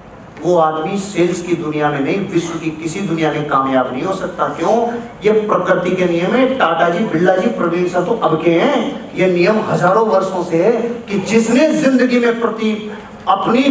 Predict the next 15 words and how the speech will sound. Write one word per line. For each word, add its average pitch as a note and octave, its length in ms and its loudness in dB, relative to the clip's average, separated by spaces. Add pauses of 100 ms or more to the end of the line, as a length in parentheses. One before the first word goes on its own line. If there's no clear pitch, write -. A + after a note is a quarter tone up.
(120)
प्रकृति A3 480 2
के E4 140 2
प्रति A#3+ 340 0
जिसने G#3+ 280 -2
एहसानमंद F#3 680 0
नहीं D#3+ 180 0
रहा, C3+ 460 -2 (320)
उसकी F3+ 260 -2
रिद्धियां E3+ 360 0
तो F3 200 -2
छीन F3 280 0
ही F3 100 0
लेती C#3+ 240 -2
है C#3+ 100 -4
प्रकृति, - 380 -8